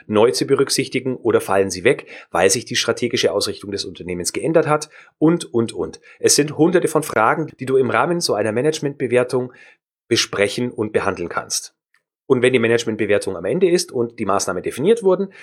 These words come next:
dann fängt das Ganze wieder von vorn an. Wenn du festgestellt hast, dass einige Kapitel noch zutreffend sind,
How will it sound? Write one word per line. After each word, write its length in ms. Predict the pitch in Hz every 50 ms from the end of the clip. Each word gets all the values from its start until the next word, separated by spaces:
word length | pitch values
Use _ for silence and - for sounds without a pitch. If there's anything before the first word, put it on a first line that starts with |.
| _ _ -
dann 180 | 143 196 233
fängt 200 | - - 160 165
das 140 | 170 160 -
Ganze 320 | 110 110 117 - 127 110
wieder 140 | 110 104 104
von 160 | - - -
vorn 240 | - - 78 69 -
an. 200 | - - - _ _ _ _ - _ _ _
Wenn 100 | - -
du 60 | 123 -
festgestellt 580 | - 180 170 - - 180 - - 165 165 160
hast, 140 | 175 165 -
dass 240 | - 117 - - -
einige 340 | 131 143 143 147 143 143 139
Kapitel 380 | - 120 113 139 135 - 120
noch 160 | 101 90 -
zutreffend 480 | - - 233 214 - 180 165 - 170 156
sind, 260 | - 165 165 160 -